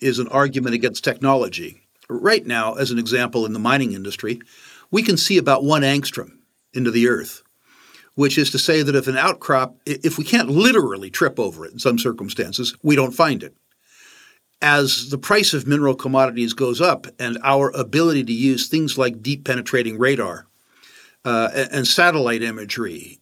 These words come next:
to look at arid areas that are, uh, unpopulated, we will find more resources, but we need to spend the money to look.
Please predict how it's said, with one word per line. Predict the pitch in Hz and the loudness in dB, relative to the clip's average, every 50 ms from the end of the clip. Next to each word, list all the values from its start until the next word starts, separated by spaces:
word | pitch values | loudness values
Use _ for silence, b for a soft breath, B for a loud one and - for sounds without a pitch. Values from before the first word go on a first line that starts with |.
| _ - | _ -10
to | - - 135 127 123 120 120 120 117 117 120 117 | -4 0 0 2 4 4 4 4 4 2 0 -2
look | - 151 131 135 147 151 147 - | -4 -2 0 2 2 2 2 2
at | 139 120 - - | 0 0 0 0
arid | 135 143 143 143 139 131 123 - | 0 2 2 4 2 0 0 -2
areas | 113 123 123 123 123 117 113 110 110 107 - - 117 117 | -4 -2 0 0 0 0 -2 -4 -4 -6 -6 -6 -4 -4
that | 123 120 | -2 -2
are, | 120 117 113 117 117 113 107 - - - | 0 0 0 0 0 -2 -2 -4 -8 -10
uh, | 120 117 110 107 - - | -8 -6 -6 -6 -4 -2
unpopulated, | 143 135 135 131 135 139 135 135 - 135 107 101 98 92 92 B B B B B B B B B B | 0 0 0 0 0 0 0 0 -2 -2 -2 -2 -2 -4 -6 B B B B B B B B B B
we | B 135 147 196 220 | B 0 2 2 4
will | 202 190 202 190 | 4 4 2 2
find | - - - 170 175 190 196 170 123 98 92 - | 2 -2 0 2 2 2 2 -2 -2 -4 -6 -10
more | - 117 120 113 104 | -10 -6 -6 -6 -6
resources, | 92 87 95 107 110 98 98 85 - 80 87 | -6 -8 -10 -8 -8 -6 -6 -8 -8 -10 -8
but | 101 110 135 117 143 | -2 -2 -2 0 2
we | 143 139 | 0 2
need | 131 143 139 | 2 0 -2
to | 131 123 | -2 -6
spend | - - 135 123 120 117 | -2 -2 -2 0 0 0
the | 117 | 0
money | 117 113 113 113 113 | 0 0 -2 -4 -6
to | - 123 | -4 -2
look. | 131 170 190 - - - - _ | 0 0 0 -2 -6 -12 -20 _